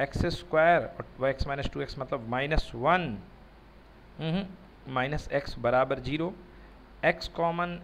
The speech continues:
x minus one बराबर ज़ीरो, मतलब x equal to zero, x equal to one। मतलब ये दोनों curve जो हैं, ये एक दूसरे को, एक दूसरे को दो जगह पे काटेंगे, है ना, एक तो ज़ीरो पे और एक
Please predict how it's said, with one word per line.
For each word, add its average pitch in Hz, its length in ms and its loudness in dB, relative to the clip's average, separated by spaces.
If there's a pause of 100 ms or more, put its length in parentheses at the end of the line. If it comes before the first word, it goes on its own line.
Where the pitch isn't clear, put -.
x 151 220 -4
minus 131 420 -4
one 131 220 -4
बराबर 120 420 0
ज़ीरो, 127 280 -2 (500)
मतलब 131 360 -2
x 147 280 4
equal 147 340 0
to 151 120 0
zero, 143 240 -2 (140)
x - 180 -2
equal 110 320 -2
to 127 160 -8
one। 104 220 -8
मतलब 170 340 2
ये 202 240 6
दोनों 220 320 2
curve 196 260 2
जो 185 160 2
हैं, 170 400 -2 (720)
ये 196 320 4 (140)
एक 190 220 4
दूसरे 165 460 2
को, 170 640 2 (840)
एक 196 220 6
दूसरे 170 320 2
को 185 120 -2
दो 165 340 6
जगह 160 260 2
पे 156 140 0
काटेंगे, 101 580 -2 (1500)
है 208 80 4
ना, 208 240 2
एक 135 160 -4
तो 170 100 2
ज़ीरो 160 360 2
पे 190 280 0 (320)
और 139 120 6
एक 123 100 -4